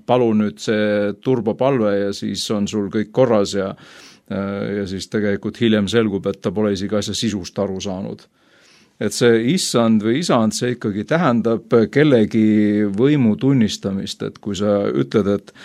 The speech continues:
oma suuga, et Jeesus on issand, siis see inimene sellega peaks tunnistama, et Jeesus on nüüd minu jaoks ja minu elus absoluutselt kõrgeim võim. See on kapituleerumise tunnistamine, see on valge lipp põhimõtteliselt minu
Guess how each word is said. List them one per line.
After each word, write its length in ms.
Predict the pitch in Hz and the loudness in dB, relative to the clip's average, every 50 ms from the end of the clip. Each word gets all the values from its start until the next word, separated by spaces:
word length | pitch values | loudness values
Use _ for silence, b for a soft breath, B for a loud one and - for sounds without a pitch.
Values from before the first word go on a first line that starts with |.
| B B B B 110 | B B B B 2
oma 140 | 113 113 107 | 4 4 4
suuga, 380 | 110 120 131 123 110 95 104 92 | 4 4 4 4 4 4 2 0
et 100 | - 90 | -2 -2
Jeesus 540 | 90 110 131 139 135 120 101 92 92 - - | 0 2 4 4 4 4 2 0 -4 -6 -2
on 160 | 101 101 117 | 0 0 0
issand, 380 | 139 - - - 101 95 92 - | 0 0 -2 -4 -4 -4 -6 -8
siis 240 | - 101 98 92 - | -8 -8 -6 -6 -4
see 140 | - 107 127 | -2 0 2
inimene 340 | 127 117 104 101 98 98 92 - | 2 4 2 2 2 0 -2 0
sellega 540 | - 127 135 143 131 104 98 87 - 95 92 107 - b b b b b b b b b _ _ | 2 2 4 4 4 2 0 0 -4 -4 -6 -6 -8 b b b b b b b b b _ _
peaks 380 | - 123 127 117 107 - - - | 0 2 2 0 0 -4 -6 -4
tunnistama, 640 | 131 131 131 123 110 - - - 110 107 107 104 101 | -2 0 0 0 -2 -4 -4 -2 -2 0 0 -2 -4
et 100 | - - | -4 -2
Jeesus 480 | 113 127 135 131 113 101 104 101 - 123 | 0 2 2 2 2 0 -4 -6 -4 -2
on 240 | 117 120 117 110 110 117 123 | -2 0 2 2 2 2 0
nüüd 240 | 123 113 90 110 110 | 0 -2 -2 0 0
minu 380 | 113 123 127 120 113 107 - - - 113 | 0 0 0 -2 -2 -2 -4 -4 -2 0
jaoks 480 | 123 123 120 107 90 90 - - - | 2 2 4 2 2 -2 -6 -8 -4
ja 80 | 104 92 | -2 0
minu 300 | 107 113 117 110 110 113 | 0 2 2 2 2 2
elus 380 | 120 120 113 104 104 98 - - - - - | 2 2 2 0 -2 -4 -6 -8 -8 -4 -2
absoluutselt 720 | 120 110 - - 120 110 113 120 117 113 - - 107 92 - - | -2 -2 -2 -2 -2 -2 0 0 -2 -4 -6 -8 -8 -8 -4 0
kõrgeim 560 | - 120 117 104 101 85 104 95 98 101 101 90 | 2 2 2 2 0 -2 -4 -4 -2 -2 -2 -2
võim. 320 | 107 110 98 92 90 - - b b b b | -2 -2 -2 -2 -4 -8 -12 b b b b
See 140 | b 120 110 | b -8 -4
on 60 | - - | 0 0
kapituleerumise 1200 | 139 135 - - 107 - - - 117 110 117 139 147 139 123 110 107 104 101 104 101 95 107 101 | 0 0 0 -4 -6 -6 -4 -2 0 0 2 4 4 4 4 2 0 0 -2 -2 -4 -4 -6 -6
tunnistamine, 640 | - 127 123 113 107 101 - - - 98 98 101 | -2 -2 0 0 0 -2 -4 -6 -8 -6 -6 -4
see 160 | 101 113 117 113 | -4 -2 -2 -2
on 80 | 98 | 0
valge 480 | 104 123 143 139 123 113 - - 104 107 | 2 2 4 4 2 0 0 -2 0 0
lipp 400 | 139 151 151 - _ - - _ b b b b b b | 0 0 -2 -6 _ -20 -20 _ b b b b b b
põhimõtteliselt 880 | 117 120 120 104 110 113 113 - - 113 107 107 107 107 110 107 104 - | 0 2 2 2 2 0 0 0 -2 0 0 0 -2 -2 -2 -2 -2 0
minu 320 | 107 117 120 123 117 113 | 0 0 2 2 2 2